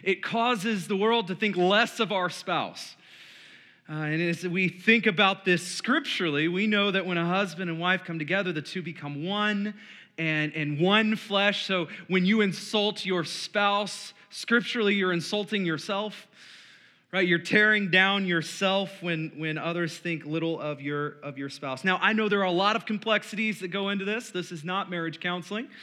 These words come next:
Uh, I know there's a lot of things that, that come into this, but we all know how destructive it can be to tear down our spouse publicly.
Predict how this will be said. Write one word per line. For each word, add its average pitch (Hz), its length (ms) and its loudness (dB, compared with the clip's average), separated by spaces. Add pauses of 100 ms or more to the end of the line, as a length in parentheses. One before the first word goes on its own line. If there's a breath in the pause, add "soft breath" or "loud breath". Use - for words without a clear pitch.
(720 loud breath)
Uh, 170 320 2
I 185 140 4
know 190 120 2
there's 175 200 2
a 175 40 0
lot 180 360 4
of 202 80 -2
things 196 300 -2
that, 165 340 -6
that 156 180 -2
come 170 180 -4
into 165 140 -4
this, 139 160 -4
but 175 180 -4
we 226 280 0
all 214 260 0
know 180 400 0 (1400)
how 208 160 0
destructive 185 1000 -2
it 180 160 -8
can 151 220 -6
be 101 320 -8 (1080 soft breath)
to 147 100 -10
tear 185 260 -2
down 170 220 -2
our 143 140 -4
spouse 131 360 -10
publicly. 98 460 -16